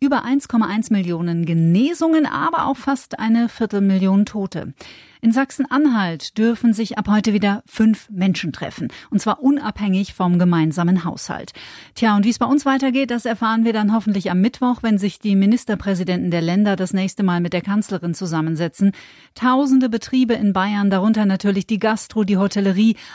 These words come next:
aber auch kleine Firmen wie Kosmetiker, Fitnessstudios oder auch Tätowierer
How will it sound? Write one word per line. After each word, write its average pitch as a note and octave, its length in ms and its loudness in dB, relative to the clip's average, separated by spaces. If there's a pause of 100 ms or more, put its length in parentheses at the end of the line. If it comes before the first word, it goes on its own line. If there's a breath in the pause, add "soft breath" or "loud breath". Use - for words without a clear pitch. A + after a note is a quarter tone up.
aber A#3+ 180 0
auch C#4+ 100 -8
kleine C#4 460 0
Firmen E3+ 400 -2
wie F3+ 120 0
Kosmetiker, A3 840 0
Fitnessstudios E3 960 -6
oder F#3 200 0
auch E3+ 100 -4
Tätowierer G3+ 580 2